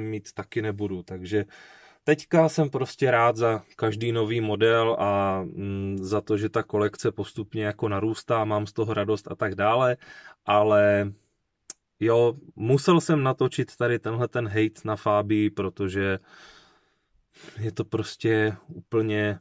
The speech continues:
mizerné auto, jo, a to ještě spoustu dalších značek, eh, automobilových jsem tady nejmenoval, eh, se kterýma by se ta Fabia mohla teoreticky rovnat, eh, na těch silnicích a kde by většinou prohrála.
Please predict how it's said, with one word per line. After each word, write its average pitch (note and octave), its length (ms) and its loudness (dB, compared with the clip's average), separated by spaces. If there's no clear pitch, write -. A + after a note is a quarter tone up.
mizerné G#2 520 -4
auto, G2 460 -6
jo, G2+ 240 -4
a G2 80 -2
to A#2+ 200 -4
ještě A2+ 320 -2
spoustu C#3 460 -2
dalších B2+ 460 0
značek, A#2 640 -2
eh, G2+ 60 -2
automobilových A2 840 0
jsem A#2 180 -2
tady A2+ 240 0
nejmenoval, A2 720 2
eh, G#2 240 -2
se A2 160 -4
kterýma A2 420 -2
by G#2 140 0
se G#2+ 180 -8
ta A2 280 0
Fabia G#2 500 0
mohla G#2 340 -2
teoreticky G#2+ 720 0
rovnat, G#2 380 0
eh, - 20 -14
na G#2 140 -4
těch G#2 220 -6
silnicích G#2+ 840 -4
a G#2 300 -2
kde G2 220 -6
by G#2 120 -4
většinou G2+ 440 -4
prohrála. F#2+ 560 -4